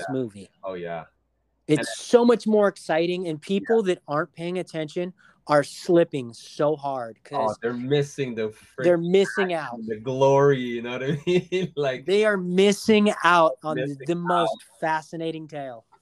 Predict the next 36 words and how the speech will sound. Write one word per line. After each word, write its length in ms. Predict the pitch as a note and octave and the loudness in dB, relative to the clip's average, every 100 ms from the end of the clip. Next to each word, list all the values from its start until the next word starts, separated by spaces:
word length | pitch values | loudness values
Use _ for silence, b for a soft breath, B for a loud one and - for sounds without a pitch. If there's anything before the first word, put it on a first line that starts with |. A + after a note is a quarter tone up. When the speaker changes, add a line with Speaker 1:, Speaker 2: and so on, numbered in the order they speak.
| - | -6
Speaker 1:
And 140 | B2 | 2
then 120 | C#3 C3+ | 4 4
when 200 | C#3 C#3 | 2 4
all 200 | D3 E3 | 4 4
of 80 | D#3+ | 2
this 180 | E3+ | -2
is 100 | D#3 | -2
over, 220 | D#3 D#3 D3 | 0 0 -2
then 180 | D#3 | -2
we're 60 | E3 | -2
like, 160 | D#3+ F3+ | -4 -2
"Oh, 180 | A#3+ G#3 | 0 2
I 100 | F3 | 2
missed 420 | F#3 A3 A3+ - | 0 -2 -2 -2
it. 120 | F#3+ | -2
I 60 | D#3 | 0
wanna 180 | F3 F#3 | 0 -2
go 100 | F3 | 2
back 240 | F#3+ F3 | 4 4
in." 260 | G3+ G3 E3 | 0 -2 -2
<laughs> 40 | |
Like, 220 | D3 C3+ | -4 -4
<laughs> 160 | E3 D3 | -6 -8
"Can 220 | F3 C#3+ - | -8 -10 -10
you 240 | D3+ D#3 G#3 | -10 -6 -4
go 100 | F3 | -2
back 240 | D#3 D#3 | -2 -2
in?" 140 | D#3 - | -8 -8
<laughs> 1800 | F#3+ - G3 - F3 - - D3 _ - _ A2+ - - - _ _ - | -10 -10 -12 -10 -14 -14 -16 -20 _ -20 _ -20 -20 -20 -20 _ _ -12
Speaker 2:
Yeah, 220 | D#3 C4+ | -4 -2
it's 140 | C4 D3+ | -2 -4
like, 120 | D3+ | -6
I 60 | F#3+ | -4
already 220 | G3+ D#3+ | -2 -4
lived 440 | D3 E3 F#3+ D3 | -2 -2 -2 -6
it. 200 | B2+ A2 | -14 -14